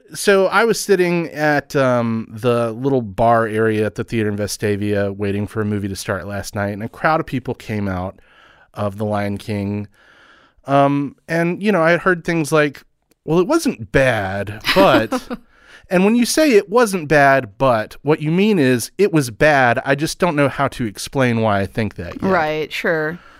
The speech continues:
Speaker 1: Um,
Speaker 2: Sure.
Speaker 1: and it's, it's just, it's a weird experience. It's a
Speaker 2: Hmm.
Speaker 1: weird experience that is worth experiencing once,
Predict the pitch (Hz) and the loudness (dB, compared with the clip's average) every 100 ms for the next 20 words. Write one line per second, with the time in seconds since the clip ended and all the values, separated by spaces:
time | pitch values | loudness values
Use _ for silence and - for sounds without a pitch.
0 | _ 135 135 135 139 - _ - - 196 | _ 2 2 2 -2 -8 _ -6 -2 0
1 | 160 151 170 180 202 - - 180 - 226 | -2 -4 -2 2 2 0 -4 -4 0 -2
2 | - - - 180 185 147 127 143 190 185 | -2 -6 -8 -2 0 0 -2 0 4 4
3 | 175 151 - - 101 95 120 - - - | 4 0 -6 -10 -10 -10 -12 -16 -18 -18
4 | - 113 120 - 131 165 180 175 - 156 | -12 -2 0 0 2 4 4 0 -4 0
5 | 147 139 - 120 117 113 - _ _ _ | 0 0 -2 -2 0 0 -4 _ _ _
6 | - 123 117 143 160 165 - - 143 139 | -8 -8 -2 0 0 -2 -10 -4 0 0
7 | 120 - 107 101 104 123 165 - | 0 -4 -6 -6 -2 0 -2 -4